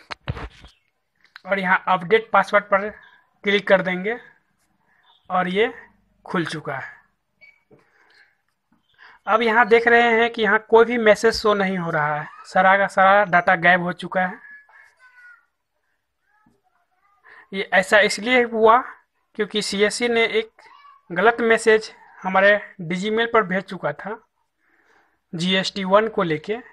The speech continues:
जिसको हटाने के लिए उसको Digimail को बंद करना पड़ा और सारा मैसेज को हटाना पड़ा। अब सारा हम बॉक्स को चेक करके देखते हैं,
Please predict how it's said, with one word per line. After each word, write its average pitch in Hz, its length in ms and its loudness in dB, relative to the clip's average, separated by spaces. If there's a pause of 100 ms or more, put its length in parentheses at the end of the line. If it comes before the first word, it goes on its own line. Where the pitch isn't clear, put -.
(500)
जिसको 175 280 -4
हटाने 190 460 0
के 214 180 -4
लिए 196 200 -4
उसको 180 320 -10
Digimail 170 440 -6
को 165 140 -10
बंद 180 240 -4
करना 196 260 0
पड़ा 202 280 2
और 175 200 -2
सारा 170 260 -2
मैसेज 165 360 -6
को 180 160 -12 (480)
हटाना 180 400 2
पड़ा। 151 240 -6
अब 156 140 -4
सारा 196 340 2
हम 208 120 0
बॉक्स 202 240 2
को 208 120 -4
चेक 214 240 -4
करके 202 260 -2
देखते 196 360 -4
हैं, 180 160 -6